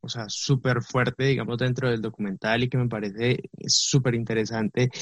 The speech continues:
y es el momento en el que muestras, obviamente, en la pantalla en negro, pero con el texto,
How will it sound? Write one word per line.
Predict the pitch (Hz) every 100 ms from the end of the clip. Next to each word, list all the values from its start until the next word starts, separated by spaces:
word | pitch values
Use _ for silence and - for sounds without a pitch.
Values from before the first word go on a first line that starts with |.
| - - -
y | 143 139
es | 135 135 131 - - -
el | 139 160
momento | 175 151 123 139
en | 160
el | 160
que | 131
muestras, | 120 123 120 135 135 139 143 139 - - _ _ _
obviamente, | 131 135 135 139 131 131 135 -
en | 127
la | 117
pantalla | 110 104 101 107 117
en | 127
negro, | 131 135 127 123 123 123
pero | 127 120 113 -
con | - 113 107 104 101
el | 107 -
texto, | 139 131 - - 135